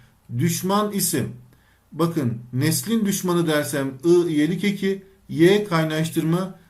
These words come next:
Buradaki ım eki nedir arkadaşlar? Buradaki ım eki ek fiildir. Ek fiilin geniş zaman çekimidir. Burada kullanıldığını görüyoruz. Bunu elemiş oluruz.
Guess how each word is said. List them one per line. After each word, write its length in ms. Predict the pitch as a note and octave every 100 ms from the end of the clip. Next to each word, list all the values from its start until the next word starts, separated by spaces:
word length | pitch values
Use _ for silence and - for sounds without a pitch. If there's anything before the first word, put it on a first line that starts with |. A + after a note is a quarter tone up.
| _
Buradaki 560 | D3 F#3+ F3+ F#3+ F3 D#3+ G3
ım 160 | G3 G3
eki 240 | E3 D#3+
nedir 180 | F3+ F3
arkadaşlar? 800 | D3+ C#3+ C3+ C3+ C3+ F#3+ G3 G3 - - -
Buradaki 500 | D#3+ E3+ D#3 B2 C3 B2
ım 160 | E3+ D3
eki 440 | B2 - F#3+ F#3+ - _
ek 160 | D#3+ B2
fiildir. 580 | - A#2 G#2+ F#2 F2+ - _ _ _ _ -
Ek 160 | E3+
fiilin 440 | F3 - C3 F#3 F3
geniş 240 | D3+ E3
zaman 320 | E3 B2+ A#2+
çekimidir. 680 | A2+ A#2+ B2 B2 B2+ F3+ - - _ -
Burada 320 | B2 C#3 E3+
kullanıldığını 600 | E3+ E3 E3 E3+ E3+ F3
görüyoruz. 580 | F3+ F3+ F3+ F3 F3+ - - -
Bunu 180 | D3+
elemiş 360 | C#3 C3+ C3 B2
oluruz. 400 | G#2 F#2+ G2 -